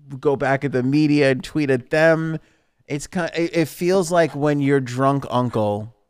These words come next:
gets incar-, I don't know, maybe this is just personal to me, but, like, when your drunk uncle gets incarcerated finally, and you're like, "Man, remember when Uncle Joe would be here getting drunk and turning over tables and screaming at Aunt Meg and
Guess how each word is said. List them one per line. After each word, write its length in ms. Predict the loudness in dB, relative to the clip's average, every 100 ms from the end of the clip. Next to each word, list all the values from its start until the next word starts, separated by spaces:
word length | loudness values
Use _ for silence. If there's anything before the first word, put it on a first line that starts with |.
| _ _ _ _ _ _ _ _ -20 -20 -10
gets 260 | -4 -2 -2
incar-, 600 | -6 -4 -2 -2 -4 -4
I 140 | -2
don't 120 | 0
know, 160 | 0 0
maybe 240 | 0 -2
this 180 | -2 -4
is 120 | -6
just 240 | -8 -10 -4
personal 440 | -4 -2 -6 -8
to 100 | -8
me, 200 | -4 -4
but, 120 | -2
like, 200 | -2 -2
when 140 | -2 -2
your 120 | -2
drunk 300 | -2 -4 -4
uncle 300 | -6 -6 -8
gets 260 | -6 -8 -8
incarcerated 680 | -6 -4 -6 -6 -8 -10
finally, 360 | -8 -6 -6 -10
and 80 | -10
you're 100 | -8
like, 240 | -8 -8 -12 -20 -20 _ _ _ -8
"Man, 420 | -2 2 2 2
remember 340 | 0 -2 -2
when 120 | -2 -2
Uncle 260 | -2 -6
Joe 240 | -4 0 2
would 160 | 0
be 220 | 0 -2
here 300 | -2 -2 -2
getting 300 | -2 -2 -4
drunk 360 | -6 -4 -4 -4
and 100 | -6
turning 240 | -4 -4
over 200 | -2 -4 -8
tables 680 | -8 -6 -6 -6 -6 -8
and 160 | -12 -16
screaming 460 | -12 -6 -4 -4
at 60 | -4
Aunt 380 | -6 -6 -8 -8
Meg 440 | -4 -4 -4 -8
and 260 | -12 -12